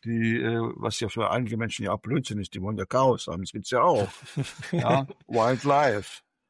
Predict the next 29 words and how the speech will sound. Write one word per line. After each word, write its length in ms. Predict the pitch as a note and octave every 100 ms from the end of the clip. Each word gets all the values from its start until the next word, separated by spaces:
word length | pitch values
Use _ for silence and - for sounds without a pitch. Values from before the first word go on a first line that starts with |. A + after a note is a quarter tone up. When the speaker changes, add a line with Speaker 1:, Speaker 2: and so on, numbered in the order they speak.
| _
Speaker 2:
Ja. 80 | C#3+ C#3+ C3 C3
Speaker 1:
Und, 240 | B2+ B2
äh, 480 | C3 B2+ B2 B2 B2 _ - - _
das 160 | A#2+ -
hat 100 | F#3+
aber 180 | G3 G3+
uns 220 | G#3+ F#3
gefallen. 720 | G3 - G#3 A3 D3+ A2 G#2+ _ _ _ _
Also 260 | - C#3 D3
meine 280 | C#3 C#3 C#3
Frau 520 | - C3+ D3+ F#3+ G#3
konnte 400 | - E3+ F3+ F#3
doch 280 | E3 E3 - _ _
ganz 580 | - D3+ F#3+ F#3 - - C#3+
beruhigt 680 | - C#3 C#3+ C#3 E3 F3+ -
in 140 | C3+ B2+
Zürich 600 | - D#3 E3 D#3+ D3 - _ _ _ _ _
in 240 | - C3 C3+
den, 240 | C3 C3
in 180 | B2+ B2
den 160 | A#2 A2
Zug 340 | - F3+ -
einsteigen 960 | D3 D3 D3 - D3+ C#3 C3+ C3 C3 C3 _ _ _ _
und 320 | A#2+ A2+ A2
weiterfahren 1040 | A#2+ D3 E3 D#3+ - C#3 C3 B2 B2+ B2 A2
bis 240 | B2+ -
nach, 280 | B2 A2+ -
äh, 160 | A#2 A2
Luzern, 640 | A2+ - C3 B2 D3 D#3